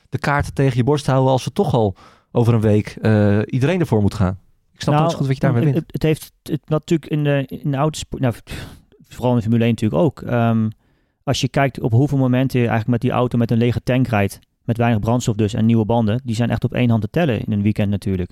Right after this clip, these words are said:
Speaker 2: Hè, dat is alleen de
Speaker 1: Dat is ook waar.
Speaker 2: kwalificatie.
Speaker 1: Ja.
Speaker 2: En als je kijkt naar, eh, het grootste gedeelte van de tijd waarmee je met een bepaald type auto moet rijden, dus dat is met,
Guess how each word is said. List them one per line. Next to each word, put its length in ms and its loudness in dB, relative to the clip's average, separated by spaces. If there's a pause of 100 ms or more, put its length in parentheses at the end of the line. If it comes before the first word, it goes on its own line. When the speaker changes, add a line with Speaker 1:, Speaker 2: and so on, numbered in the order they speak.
Speaker 2:
Hè, 120 -6
dat 100 0
is 80 -2
alleen 120 0
de 80 0
Speaker 1:
Dat 120 -2
is 80 2
ook 120 0
waar. 200 2
Speaker 2:
kwalificatie. 220 -4 (400)
Speaker 1:
Ja. 140 -6 (140)
Speaker 2:
En 260 2
als 180 -2
je 80 -2
kijkt 260 0
naar, 440 0 (720)
eh, 340 2 (180)
het 100 -4
grootste 300 -2
gedeelte 380 0
van 100 0
de 80 0
tijd 280 0
waarmee 320 0
je 80 2
met 180 0
een 120 -6
bepaald 360 -2
type 180 -2
auto 260 0
moet 120 0
rijden, 300 2
dus 80 -4
dat 100 -4
is 60 -10
met, 140 -4